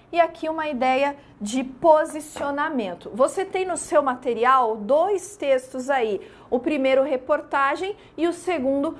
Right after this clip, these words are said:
que vai trazer a ideia de artigo de opinião. Quero só que você me acompanhe para que eu destaque aqui a você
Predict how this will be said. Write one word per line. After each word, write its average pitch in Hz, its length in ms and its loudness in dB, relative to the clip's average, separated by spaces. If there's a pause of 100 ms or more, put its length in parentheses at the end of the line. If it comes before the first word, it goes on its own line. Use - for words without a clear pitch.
(120)
que 311 100 -6
vai 294 160 2
trazer 294 300 -2
a 277 40 4
ideia 262 360 -2
de 269 120 -4
artigo 269 420 -4
de 254 100 -2
opinião. 285 600 -2
Quero 302 180 -2
só 370 160 -2
que 392 100 -6
você 359 260 -4
me 302 80 -2
acompanhe 277 840 -2
para 240 140 -2
que 247 120 -4
eu 285 60 -4 (180)
destaque 285 440 0
aqui 269 160 -2
a 247 80 2
você 226 520 -2